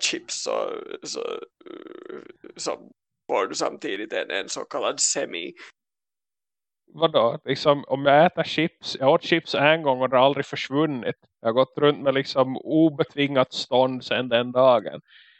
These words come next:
Speaker 2: Chips, ett vuxet godis, Nikolaj. Det har ingenting att göra i en barnmun.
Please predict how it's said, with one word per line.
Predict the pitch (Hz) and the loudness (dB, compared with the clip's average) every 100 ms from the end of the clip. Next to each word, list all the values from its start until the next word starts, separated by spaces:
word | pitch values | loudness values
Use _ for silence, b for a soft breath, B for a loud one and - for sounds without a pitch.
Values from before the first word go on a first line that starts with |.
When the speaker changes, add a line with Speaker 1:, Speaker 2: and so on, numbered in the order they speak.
| b b _ | b b _
Speaker 2:
Chips, | - 190 - - - - | 2 4 4 -6 -12 -8
ett | 127 147 117 | -2 -2 2
vuxet | 151 - - 147 - | 0 0 0 -2 0
godis, | 117 123 113 - - | -4 -2 -4 -6 -10
Nikolaj. | 123 - 80 92 | -12 -10 -6 -2
Det | |
har | 117 131 | 2 2
ingenting | 156 170 156 160 | 4 4 2 2
att | 143 | 4
göra | 139 165 151 | 8 8 8
i | 135 | 4
en | 120 | 2
barnmun. | 117 117 113 104 73 | 2 2 2 -4 -10